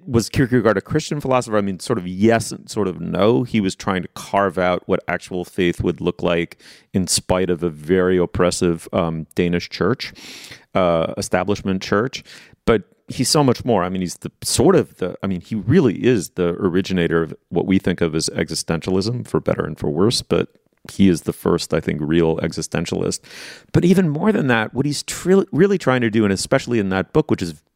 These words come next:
very easy, it's short, it's aphoristic, it's incredibly beautiful book. It's truly one of the greatest books ever written, and people should read it, is he's trying to understand anxiety.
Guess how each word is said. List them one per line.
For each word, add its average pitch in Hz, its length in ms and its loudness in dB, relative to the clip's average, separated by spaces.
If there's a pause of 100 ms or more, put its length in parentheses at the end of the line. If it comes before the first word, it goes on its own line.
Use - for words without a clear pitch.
(140)
very 165 300 2
easy, 104 420 2
it's 87 120 -2
short, 110 380 2
it's - 160 -10
aphoristic, 92 800 -4
it's - 140 -8
incredibly 98 840 -2
beautiful 85 540 -2 (400)
book. 95 300 2
It's - 160 -10 (140)
truly 123 340 4
one 95 140 2
of 80 100 -6
the 85 60 -8
greatest 85 400 0
books - 220 -4
ever 82 200 0
written, 85 360 -2
and 85 200 -8 (300)
people 95 220 -4
should 123 200 -6
read 120 180 2
it, 87 180 0 (340)
is 113 100 2
he's 139 120 2
trying 156 220 2
to 135 100 -4
understand 110 540 0
anxiety. 87 640 -2